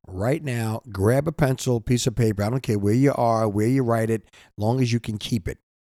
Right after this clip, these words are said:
I want you to write down L B J, the heartfelt truth at gmail dot com. And what I want you to do is I want you to send me your short story, your little essay, uh,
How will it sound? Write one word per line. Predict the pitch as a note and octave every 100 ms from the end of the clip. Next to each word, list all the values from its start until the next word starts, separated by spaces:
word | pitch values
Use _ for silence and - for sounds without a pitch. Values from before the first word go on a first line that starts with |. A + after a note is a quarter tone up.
| _
I | F#2 F#2+
want | A2+ A#2+ B2+
you |
to | A2+
write | A2+ A2+ G#2+
down | G#2 G2 G2 -
L | G#2+ B2+ D3
B | C#3+ D3
J, | B2+ B2+ A#2+ G2 - _ _ _ _ _
the | G2+ F#2+
heartfelt | E2 B2+ A2+ - C3 -
truth | - D3 A2+ - - -
at | B2+ A2
gmail | G2 F#2+ C3+ D3 F#2+ F2+ F2 G#2 _ _ _ F#2
dot | F#2+ F#2 -
com. | F2+ D#2 - _ _ _ _ _ _ _ -
And | G2+
what | G#2
I |
want | A#2 C3+ C#3
you |
to | B2+
do | B2
is | G#2+
I | G#2+
want | A2+ B2+ -
you | B2
to |
send | C3 C3 B2+
me | B2+
your | A#2+ A#2
short | - A#2+ A2+
story, | - A#2 A2+
your | A2+
little | A2 A2 -
essay, | G#2+ - A#2 A2 G#2 - - - _ -
uh, | G2+